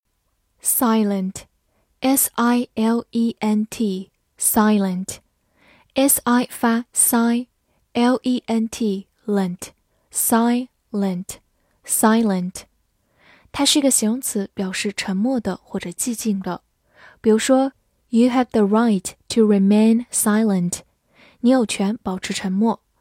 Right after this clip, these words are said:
这里remain表示保持，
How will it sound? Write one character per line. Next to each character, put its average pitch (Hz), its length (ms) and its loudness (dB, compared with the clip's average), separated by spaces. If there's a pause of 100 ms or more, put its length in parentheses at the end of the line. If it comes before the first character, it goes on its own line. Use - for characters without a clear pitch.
(420)
这 285 140 4
里 208 280 2 (140)
remain 214 720 4 (160)
表 185 180 -2
示 - 340 -4
保 185 160 -6
持， 202 400 -4